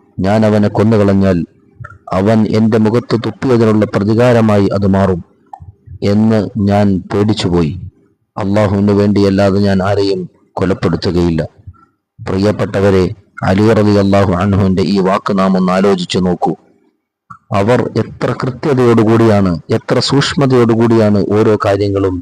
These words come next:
കൈകാര്യം ചെയ്തിട്ടുള്ളത്. നമ്മുടെ ജീവിതത്തിൽ നമ്മുടെ സഹോദരങ്ങൾ, നമ്മുടെ അയൽവാസികൾ നമ്മോടെന്തെങ്കിലും അനിഷ്ടം കാണിച്ചാൽ, അതിന് പ്രതികാരം വീട്ടാൻ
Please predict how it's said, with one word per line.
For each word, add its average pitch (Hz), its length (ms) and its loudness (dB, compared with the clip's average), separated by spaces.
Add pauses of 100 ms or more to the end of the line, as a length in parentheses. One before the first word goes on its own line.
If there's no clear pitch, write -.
കൈകാര്യം 98 500 2
ചെയ്തിട്ടുള്ളത്. 87 600 -2 (540)
നമ്മുടെ 101 300 0
ജീവിതത്തിൽ 98 580 0 (380)
നമ്മുടെ 107 320 2
സഹോദരങ്ങൾ, 113 720 2 (380)
നമ്മുടെ 101 280 0
അയൽവാസികൾ 101 720 2 (360)
നമ്മോടെന്തെങ്കിലും 104 840 2 (120)
അനിഷ്ടം 110 440 -2
കാണിച്ചാൽ, 92 440 0 (440)
അതിന് 101 320 0
പ്രതികാരം 98 580 0
വീട്ടാൻ 92 340 -2